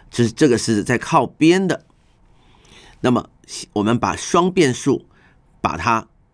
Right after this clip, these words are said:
总合起来变成了单变数。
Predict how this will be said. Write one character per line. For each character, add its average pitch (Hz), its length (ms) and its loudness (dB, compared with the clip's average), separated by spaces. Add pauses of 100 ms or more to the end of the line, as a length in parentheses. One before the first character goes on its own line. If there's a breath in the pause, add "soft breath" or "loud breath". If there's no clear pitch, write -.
(720)
总 98 240 -4
合 110 140 0
起 120 120 0
来 82 140 -4
变 120 200 0
成 95 220 -6
了 92 160 -6 (120)
单 117 160 0
变 110 200 -2
数。 95 240 -6